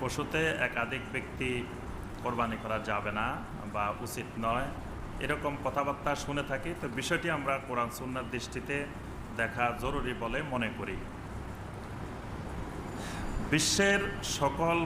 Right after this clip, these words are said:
ফোকাহায়ে কেরাম, সকল আহলুল এলেম এ ব্যাপারে ঐক্যমত পোষণ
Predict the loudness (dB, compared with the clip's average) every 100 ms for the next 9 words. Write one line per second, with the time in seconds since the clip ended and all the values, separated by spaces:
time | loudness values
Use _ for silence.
0 | 2 2 2 4 4 4 4 4 2 -2
1 | -8 -8 -10 -10 -10 -10 -8 -8 -8 -8
2 | -8 -8 -4 2 4 6 4 4 4 4
3 | 4 2 2 2 4 4 4 0 -6 -10
4 | -10 -10 -4 -4 0 0 0 2 2 4
5 | 2 0 -4 0 0 2 2 2 -2 2
6 | 2